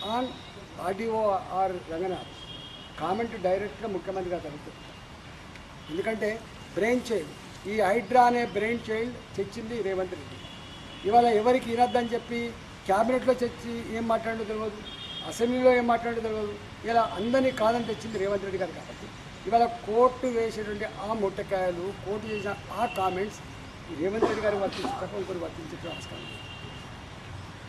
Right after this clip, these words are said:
నేను, నేను ఇప్పటికి కూడా అంటున్నా, నువ్వు ఎక్కడికైనా ఇవాళ ఎన్ని వేల మందికి, నేను ఇప్పుడే పొద్దున పూట, ఆ, మౌలాలి దగ్గర బండ చెరువు కాడికి పోయొచ్చు, మౌలాలి దగ్గర బండ చెరువు కాడికి పోయొచ్చు.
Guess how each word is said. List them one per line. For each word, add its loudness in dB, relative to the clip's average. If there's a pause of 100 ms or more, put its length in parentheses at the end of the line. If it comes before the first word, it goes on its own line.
(160)
నేను, 4 (280)
నేను 0
ఇప్పటికి 4
కూడా 8
అంటున్నా, -4 (500)
నువ్వు 2 (260)
ఎక్కడికైనా 6 (480)
ఇవాళ 8 (220)
ఎన్ని 4
వేల 12
మందికి, 2
నేను -4
ఇప్పుడే 6 (240)
పొద్దున -2
పూట, -6 (680)
ఆ, 0 (180)
మౌలాలి 4
దగ్గర 2 (800)
బండ 0
చెరువు 0
కాడికి 0
పోయొచ్చు, -10 (1000)
మౌలాలి 0
దగ్గర 0 (100)
బండ 0
చెరువు -2
కాడికి -2
పోయొచ్చు. -12